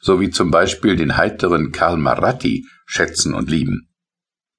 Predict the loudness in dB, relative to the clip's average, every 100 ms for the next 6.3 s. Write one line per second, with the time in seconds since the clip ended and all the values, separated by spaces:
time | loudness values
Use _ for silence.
0 | _ _ _ 0 2 4 2 2 0 2
1 | 0 2 2 2 2 2 2 4 4 4
2 | 2 2 4 4 2 0 -2 0 -2 0
3 | 2 2 2 0 2 0 0 2 4 4
4 | 2 2 2 0 0 2 4 2 0 0
5 | -2 -2 -2 0 -2 0 -2 -4 -4 -4
6 | -6 -8 -10